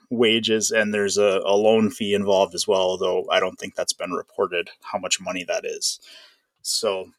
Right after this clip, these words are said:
yeah, I mean, it, it's, it did surprise me. Um, not, not because I don't think that this club, Real So-, Real Sociedad, are good enough for, for him or anything like that, but,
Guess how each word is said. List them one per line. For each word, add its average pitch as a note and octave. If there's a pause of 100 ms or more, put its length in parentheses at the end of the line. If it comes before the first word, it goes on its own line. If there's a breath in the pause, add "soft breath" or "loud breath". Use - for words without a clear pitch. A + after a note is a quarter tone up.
yeah, -
I E3
mean, F#3+
it, G#3
it's, -
it G3
did D#4
surprise A#2
me. G2
Um, G#2+ (520 soft breath)
not, E3
not E3
because D#3
I B2+
don't B2+
think A#2+
that G#2+ (260)
this A#2
club, A2+
Real A2
So-, G#2+
Real A2
Sociedad, G2+
are F#2+ (500)
good B2+
enough A2+
for, F#2+
for G#2
him G#2+
or G2+
anything G#2
like F#2
that, G2
but, F#2